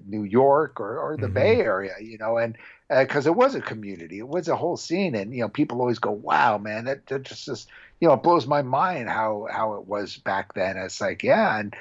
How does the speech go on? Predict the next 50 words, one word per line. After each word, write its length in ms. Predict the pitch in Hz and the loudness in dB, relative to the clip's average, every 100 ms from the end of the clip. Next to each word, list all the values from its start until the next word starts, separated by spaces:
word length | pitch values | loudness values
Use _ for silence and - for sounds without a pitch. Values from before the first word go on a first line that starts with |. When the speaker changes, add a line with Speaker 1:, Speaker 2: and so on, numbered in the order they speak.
| - - - | -16 -2 6
Speaker 1:
you 80 | |
know, 40 | 214 | 8
a 60 | |
lot 120 | 208 277 | 10 8
of 40 | |
these 180 | 311 - | 6 2
people, 400 | - 269 269 269 | 0 0 0 0
you 100 | 247 | 2
know, 40 | |
it's 100 | 202 | 0
great 280 | - 247 302 | 0 0 0
to 80 | 220 | -2
document 580 | 190 208 208 190 170 151 | 2 2 2 -2 -4 -4
it 160 | 143 | -4
now, 380 | 139 156 147 110 | -2 0 0 -4
especially, 520 | - - 143 135 123 131 _ - - _ | -8 -6 -6 -6 -10 -10 _ -20 -20 _
you 120 | - 143 | -2 4
know, 300 | 127 143 - | 4 2 0
uh, 140 | 143 143 - - | -2 -2 -6 -6
you 140 | 170 | 0
know, 160 | 156 151 - 170 | 2 0 -4 0
like 200 | 151 143 | 0 2
I 60 | 143 | 0
mentioned, 380 | 151 214 147 | -2 -4 -6
even 240 | 123 139 123 | -10 -8 -10
since 260 | - 165 | -8 -6
this 140 | 185 160 | -6 0
documentary, 720 | 175 - - 139 196 208 117 | 2 2 0 -2 -2 -4 -8
certain 280 | - 156 131 | -6 -8 -4
people 300 | 151 160 147 | -4 -2 -2
have 120 | 135 | 0
passed 320 | 135 147 - | 0 0 0
away, 280 | 147 160 220 | -2 0 2
like 200 | 147 - | 2 2
Bill 200 | 147 135 | 2 4
Burkhart, 600 | 135 185 202 143 98 87 _ - _ - | 4 4 4 2 2 -2 _ -20 _ -4
you 160 | 127 | 2
know, 140 | 113 120 | 4 4
Speaker 2:
Right. 80 | |
Speaker 1:
so 360 | 98 92 139 147 | 2 4 6 6
a 80 | 143 | 2
lot 260 | 135 127 98 | 0 0 -2
Speaker 2:
Yeah. 80 | |
Speaker 1:
of 60 | 92 | -4
these 100 | - | -12
people 320 | - 190 196 | -10 -6 -2
are 100 | 170 175 | -2 -2
going, 380 | 131 190 226 185 | -2 0 2 0
and 120 | 139 | 0
it's, 160 | 135 | -2